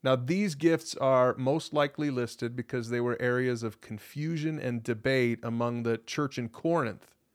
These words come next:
Just read some of the greater context of First Corinthians twelve, and you'll see what I'm talking about. In another passage in Romans twelve, Paul, the same author, gives a different list. These are some of the more normal looking gifts, like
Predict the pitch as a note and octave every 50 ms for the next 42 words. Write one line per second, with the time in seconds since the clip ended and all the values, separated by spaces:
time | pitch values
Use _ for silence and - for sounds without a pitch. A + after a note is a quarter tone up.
0 | _ _ _ - D#3+ E3 - - C#3+ D#3 F3 F#3 F3+ D3+ - - F3+ E3+ E3 D#3
1 | C#3 C3+ A#2+ A2 B2+ C3 C3+ C3+ C3 B2 - - - - B2 A#2+ B2+ D3 C#3 -
2 | F3 E3 E3 E3 - - - - - D3 C#3 - - D#3 D3+ - - - D#3+ D3+
3 | D3+ - - D#3 D3+ D3+ - - - D3+ C#3+ C#3+ D3 D#3 D3+ - - B2+ B2+ B2
4 | B2+ B2+ - - - C#3 B2+ B2 A#2 A2 A2 - - C#3+ D3 D#3 - - G2+ G2
5 | G2 - - - - - _ _ _ _ _ _ _ - - D3+ D3 D3+ D3 C#3+
6 | D3+ D#3+ E3+ F3 - - - D3+ C#3 B2+ A#2 - - C#3 C3 B2+ B2 B2 C3+ B2
7 | A#2 A#2+ B2 A#2+ A2+ G#2+ - - - - C#3 B2 A#2 G#2+ G#2+ A2 A2 - - -
8 | - - D3 C3 A#2+ A#2+ A2+ A2 A#2 A#2 - - - B2+ A#2+ A2+ A2 - - A#2
9 | A#2 - - - G#2 G#2 G#2 G#2+ A2 - B2+ A#2+ C3 A#2+ - C3+ B2 A#2+ D#3 D3
10 | - C#3 A2+ F#2 F#2+ D2+ - - - - _ _ _ _ _ _ _ - C3 C3+
11 | D#3+ D#3+ F#3 G3 F3 - - F#3+ D#3+ E3 D#3+ B2+ C3 C3 B2+ B2+ B2+ B2 A#2+ A2+
12 | A2 A2+ A2+ A#2 B2+ C#3+ D3 D3 D3+ D3 _ - - D3 C#3+ - - D3+ D3 D3
13 | D3+ D3+ D#3 D3+ - - - A#2 A2 G#2+ -